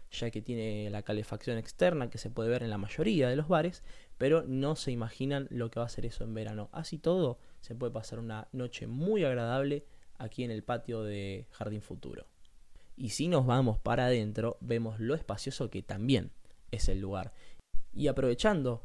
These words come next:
el nombre de Jardín Futuro, vemos que tiene un sector decorado con plantas, pero lo que más llama la atención es la artística que incluyen con la iluminación, el cual decora a la perfección y le da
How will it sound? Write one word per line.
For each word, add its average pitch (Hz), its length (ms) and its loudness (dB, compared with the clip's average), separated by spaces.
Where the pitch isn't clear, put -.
el 120 140 0
nombre 131 240 -2
de 110 100 -2
Jardín 120 260 -6
Futuro, 151 360 -2
vemos 131 240 -2
que 113 100 -6
tiene 117 180 -2
un 110 60 -4
sector 110 320 -4
decorado 101 380 -4
con 98 160 -8
plantas, 143 560 2
pero 147 220 4
lo 131 100 4
que 117 140 0
más 143 500 10
llama 120 380 6
la 113 80 -2
atención 127 520 -4
es 123 180 -8
la 123 100 0
artística 147 880 -2
que 131 100 -2
incluyen 131 500 0
con 113 140 0
la 107 80 2
iluminación, 110 720 -2
el 135 140 0
cual 139 180 4
decora 180 340 4
a - 20 4
la 135 120 4
perfección 127 480 0
y 143 80 0
le 120 140 2
da 135 280 -2